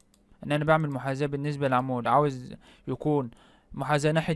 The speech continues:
اليمين بتعمل بالنسبة للعمود، فبتتحرك بالنسبة للعمود. عندي المحاذاة التانية بالنسبة للصف بتعمل محاذاة، انا عاوز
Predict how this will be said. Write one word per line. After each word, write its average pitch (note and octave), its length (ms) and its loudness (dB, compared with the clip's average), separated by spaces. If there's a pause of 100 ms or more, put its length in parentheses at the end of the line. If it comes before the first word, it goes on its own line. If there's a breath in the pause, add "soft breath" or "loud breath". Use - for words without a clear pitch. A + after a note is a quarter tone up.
اليمين D3+ 380 -2
بتعمل D3 380 -2
بالنسبة C#3 720 -2
للعمود، C#3 520 2
فبتتحرك C3 800 -2
بالنسبة C3 420 -8
للعمود. B2 300 -4
عندي D#3+ 300 0
المحاذاة C#3+ 460 -2
التانية D#3+ 340 -2
بالنسبة D3 460 -2
للصف D3 520 -4 (560 soft breath)
بتعمل D#3 440 2
محاذاة، C#3+ 380 -2
انا C3+ 120 -2
عاوز D#3+ 380 0